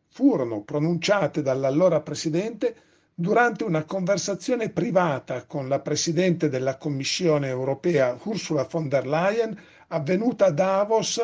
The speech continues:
a margine del World Economic Forum nel duemilaventi. Era presente il commissario europeo francese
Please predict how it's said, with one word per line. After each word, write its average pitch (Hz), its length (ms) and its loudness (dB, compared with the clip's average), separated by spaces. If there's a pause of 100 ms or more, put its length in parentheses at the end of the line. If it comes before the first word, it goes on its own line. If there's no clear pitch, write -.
(120)
a 196 120 -4
margine 165 640 -2
del 156 200 0
World 185 420 2
Economic 175 560 -4
Forum 156 540 -2
nel 156 200 2
duemilaventi. 160 960 0 (520)
Era 156 340 2
presente 151 720 2
il 110 160 -4
commissario 143 680 -4
europeo 139 400 0
francese 147 720 0